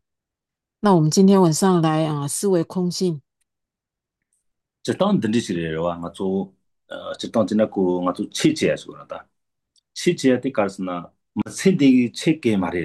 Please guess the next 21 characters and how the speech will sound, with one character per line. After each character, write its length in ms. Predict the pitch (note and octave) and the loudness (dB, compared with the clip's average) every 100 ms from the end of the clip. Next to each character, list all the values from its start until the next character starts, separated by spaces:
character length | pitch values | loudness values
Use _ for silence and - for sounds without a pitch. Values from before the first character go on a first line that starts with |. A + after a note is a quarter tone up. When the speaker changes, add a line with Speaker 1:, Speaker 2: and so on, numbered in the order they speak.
| D2 | -6
Speaker 2:
哇， 120 | D2 C#2+ | -10 -10
我 60 | |
做 120 | - F2 | -6 -4
没 100 | F2 | -4
参 240 | - C3+ | 2 2
的 180 | A2 G2 | 2 0
七 240 | - A#2 A#2 | -2 -4 -2
大 180 | D3 | -4
节 160 | D3 G2 | -4 -4
嘛 140 | E2 D#2+ | -4 -10
的， 80 | D#2 | -10
没 120 | G#2+ | -10
参 220 | - F3 | -4 -2
的 120 | D#3+ D3+ | 0 0
三 160 | C#3 C#3+ | 0 0
路 120 | C#3+ | -2
这 160 | - C#3 | -4 -8
个 80 | C#3 | -6
东 160 | C#3 | -6
呢， 120 | C#3+ D3 _ - _ - - | -6 -8 _ -20 _ -20 -10
七， 220 | - - | 0 4